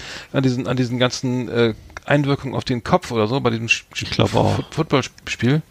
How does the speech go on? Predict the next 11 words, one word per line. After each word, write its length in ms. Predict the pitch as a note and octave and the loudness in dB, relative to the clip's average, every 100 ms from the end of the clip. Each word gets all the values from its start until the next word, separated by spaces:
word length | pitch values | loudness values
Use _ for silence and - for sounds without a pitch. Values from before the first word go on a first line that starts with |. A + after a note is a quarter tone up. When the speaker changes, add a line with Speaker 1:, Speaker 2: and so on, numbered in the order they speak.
| - | -8
Speaker 1:
Also 180 | B2+ A2 | -4 -4
dieses, 400 | A2 A2 A2+ - - - - - - | -4 -4 -4 -6 -14 -18 -18 -18 -4
diese 120 | A#2+ A2+ | 0 0
C 160 | - C#3+ | 2 0
T, 280 | - D#2+ | 0 -4
C 200 | - - | -4 -2
T 100 | B2 | 0
I 160 | C3 D3 | 0 0
Krank-, 320 | - C3 A#2+ | 0 0 -2
Krankheit, 460 | - C#3 C3+ D3+ - | -2 0 2 0 0
ne? 160 | E3 | -4